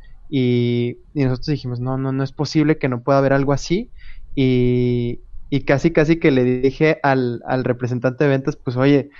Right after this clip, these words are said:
la verdad es que está cañón que no exista, voy a hacer tu competencia". Así, tal cual le dije, y,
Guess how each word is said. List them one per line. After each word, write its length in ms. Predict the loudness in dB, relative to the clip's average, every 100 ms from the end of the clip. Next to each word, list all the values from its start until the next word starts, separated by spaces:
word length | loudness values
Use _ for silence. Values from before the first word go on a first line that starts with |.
| -18 -2
la 140 | 0
verdad 200 | 2 2
es 100 | 0
que 340 | -2 -2 -2 _
está 200 | -12 -6
cañón 320 | -2 0 0
que 80 | 0
no 80 | -2
exista, 480 | -2 -4 0 0
voy 180 | 2 2
a 60 | 2
hacer 220 | 2 -4
tu 120 | -6
competencia". 640 | -8 -10 -10 -10 -10 -10 -14 -8
Así, 560 | -6 -2 -2 -2 -4 -4
tal 200 | -4 0
cual 240 | 2 4
le 120 | 2
dije, 400 | 2 -2 -4 -8 -14 -18 -20 -20 -10
y, 800 | -2 0 2 2 2 0 0 -4